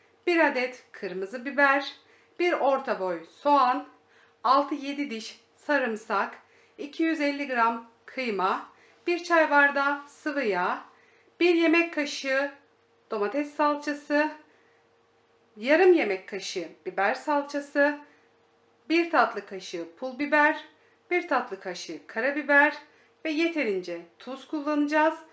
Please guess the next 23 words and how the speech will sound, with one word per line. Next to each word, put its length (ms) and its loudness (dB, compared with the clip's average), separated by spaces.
Bu 80 -4
tarifte 640 2
domates 500 -4
de 140 -4
kullanabilirsiniz. 1160 -4
Ben 220 4
hazır 440 -6
domates 400 -6
sosu 380 -12
kullanacağım. 800 -4
Şimdi 680 2
yemeğimizin 800 0
yapım 300 -2
aşamasına 540 -6
geçeceğiz. 680 -4
Bu 320 2
malzemelerin 720 0
hepsini 440 -2
harmanladıktan 880 2
sonra 580 2
hiçbir 380 0
su 200 -10
eklemeden 800 2